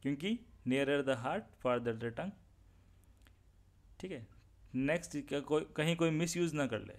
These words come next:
कहने का मतलब ये है। इस, उसकी, अगर वो आपको कहे, कोई आपको कलीग्स आके आपको कहे, अपनी प्रॉब्लम्स के बारे में बताए, तो आप उसका मिसयूज़ नहीं कर लो, इसलिए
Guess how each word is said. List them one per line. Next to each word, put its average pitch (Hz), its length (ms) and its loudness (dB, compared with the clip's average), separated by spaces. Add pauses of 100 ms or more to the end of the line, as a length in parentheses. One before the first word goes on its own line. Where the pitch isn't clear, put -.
(360)
कहने 117 160 0
का 117 60 -2
मतलब 110 260 -6
ये 104 80 -12
है। - 540 -10
इस, 123 240 -6 (220)
उसकी, 131 320 -2
अगर 131 200 2
वो 143 60 6
आपको 139 280 4
कहे, 143 300 2
कोई 131 240 2
आपको 123 260 0
कलीग्स 131 300 0
आके 131 180 0
आपको 127 240 0
कहे, 127 260 -2
अपनी 131 200 0
प्रॉब्लम्स 123 380 0
के 139 80 0
बारे 127 200 0
में 127 60 2
बताए, 123 320 0 (600)
तो 123 60 -2
आप 123 140 2
उसका 131 180 0
मिसयूज़ 156 420 2
नहीं 165 180 0
कर 151 120 2
लो, 147 160 0
इसलिए 151 500 -2